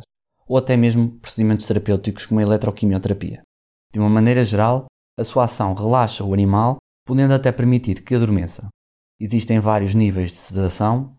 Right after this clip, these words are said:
por vezes, quando mais profunda, pode levar a que a respiração fique mais lenta, o que, por vezes, implica a intubação na traqueia para a administração de oxigênio. Relativamente às vias de administração dos anestésicos, temos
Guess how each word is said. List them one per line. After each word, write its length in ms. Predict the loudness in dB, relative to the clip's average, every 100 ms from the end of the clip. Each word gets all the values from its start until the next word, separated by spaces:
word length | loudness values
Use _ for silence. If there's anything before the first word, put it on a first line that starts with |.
| _
por 120 | -6 -2
vezes, 340 | 0 0 -4
quando 240 | -2 2
mais 200 | 4 2
profunda, 460 | -2 -10 -6 -6 -6
pode 240 | -2 -2
levar 300 | 0 0 -2
a 40 | -2
que 120 | -4
a 40 |
respiração 540 | -6 -2 -2 -2 -4 -6
fique 320 | -8 -8 -2
mais 220 | 0 2
lenta, 380 | 2 0 0 -6 -10 _ _
o 100 | -10
que, 380 | -10 -4 -2 -2
por 240 | -6 -6
vezes, 420 | -2 0 0 -2 -14 -20 _
implica 420 | -4 0 0 2 0
a 40 |
intubação 680 | 0 0 0 -2 -6 -6 -10 -6
na 120 | -6
traqueia 500 | -4 -4 -2 -2 -4 -2
para 120 | 0
a 20 |
administração 560 | 0 0 -2 -4 0 0
de 100 | 0
oxigênio. 480 | -2 -6 -10 -10 -14 _ _ _ _ _ _ _
Relativamente 600 | -2 0 0 2 2 2
às 120 | 2
vias 240 | 2 2 2
de 60 |
administração 580 | 2 2 2 2 2 2
dos 160 | 2 2
anestésicos, 640 | 2 2 0 0 -2 -6
temos 460 | -2 -2 -2 -8